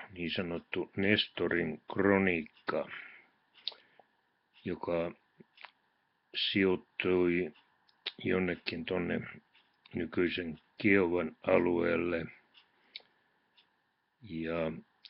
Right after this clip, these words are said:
siitä sitten Venäjä niin kuin siirtyi pohjoisemmaksi, eh, mm, no-,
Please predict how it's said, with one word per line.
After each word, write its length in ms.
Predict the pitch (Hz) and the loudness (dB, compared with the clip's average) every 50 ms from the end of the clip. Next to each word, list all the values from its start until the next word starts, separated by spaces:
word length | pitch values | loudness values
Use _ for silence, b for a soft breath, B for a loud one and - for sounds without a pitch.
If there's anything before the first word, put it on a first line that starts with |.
| - - | -16 -12
siitä 420 | - - - 95 90 87 85 - 85 | -10 -6 -4 -2 -2 -2 -2 -2 -2
sitten 600 | - 92 87 - _ _ - 82 82 82 78 B B B B B B B B B B B B B B B _ _ - - - _ - | -2 -4 -6 -6 _ _ -4 -4 -4 -4 -6 B B B B B B B B B B B B B B B _ _ -20 -20 -10 _ -2
Venäjä 440 | 92 90 90 85 82 82 85 82 | 0 0 2 0 0 0 0 -2
niin 260 | 78 80 80 78 82 82 | -2 -2 -4 -4 -4 -6
kuin 180 | - 90 82 | -6 -6 -4
siirtyi 600 | - - 92 85 82 80 - - 85 80 78 - - - _ _ _ _ _ _ B B B B B B B B B B B _ _ - | -2 -2 -2 -4 -4 -4 -4 -2 -2 -2 -2 -4 -8 -14 _ _ _ _ _ _ B B B B B B B B B B B _ _ 4
pohjoisemmaksi, 1120 | 98 98 98 95 92 87 82 80 80 90 82 78 78 78 76 76 - - - - - 82 78 78 B B B B B B _ B B B B B B B B B B B B B B B _ _ _ _ _ _ - | 6 6 8 6 6 2 0 0 -2 -2 -2 -2 -2 -4 -4 -4 -4 -6 -6 -4 -2 -4 -4 -4 B B B B B B _ B B B B B B B B B B B B B B B _ _ _ _ _ _ -12
eh, 260 | 78 78 - - - _ _ _ _ _ _ _ _ _ _ _ _ _ _ _ _ - _ _ _ _ _ _ _ _ _ _ _ - - | -10 -10 -10 -12 -14 _ _ _ _ _ _ _ _ _ _ _ _ _ _ _ _ -20 _ _ _ _ _ _ _ _ _ _ _ -14 -12
mm, 460 | - - - - - - - - - B B B B B 120 - _ - | -10 -10 -8 -6 -6 -6 -8 -10 -12 B B B B B -20 -18 _ -12
no-, 380 | - 90 87 92 87 87 78 | -10 -4 -2 0 0 0 -2